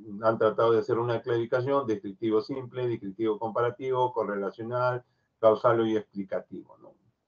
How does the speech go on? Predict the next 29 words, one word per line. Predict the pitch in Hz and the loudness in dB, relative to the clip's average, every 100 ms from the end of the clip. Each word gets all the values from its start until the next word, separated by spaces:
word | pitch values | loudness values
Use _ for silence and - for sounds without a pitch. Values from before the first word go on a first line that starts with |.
| _ _ _ _ _ _ _ | _ _ _ _ _ _ _
Que | - 117 | 0 2
ya | 117 117 113 | 2 0 0
se | 117 | -2
han | 107 104 | -2 -2
tratado | 101 98 107 | -4 0 0
de | 110 | 0
introducir. | 95 90 120 | -4 -8 -8
Este | 135 147 | 2 2
es | 135 | 2
el | 120 | -2
simple | 147 135 123 135 131 | 0 -2 -2 -6 -4
que | 110 | -2
la | 101 | -2
mayoría | 98 107 110 | -2 -2 -2
hacemos, | - 131 123 127 123 | 0 0 2 0 0
¿no? | 117 107 - _ _ _ _ _ _ _ _ _ - | -6 -14 -18 _ _ _ _ _ _ _ _ _ -4
Alguien, | 110 110 110 120 117 - | 0 2 0 -2 -4 -6
y | 127 143 147 | -2 2 2
vamos | 127 127 127 | 2 0 0
a | 110 | -2
recoger | 95 87 - 110 | -2 -8 -2 -2
la | 110 | -2
información | 98 95 92 90 107 101 | -4 -4 -6 -4 -4 -2
relevante, | 98 92 82 76 - 110 | -4 -4 -6 -10 -12 -12
¿no? | 139 147 | -10 -10
Esta | 147 139 | -6 -4
es | |
la | 135 | -4
simple, | - 147 131 147 147 143 143 | -2 -2 -2 2 4 4 0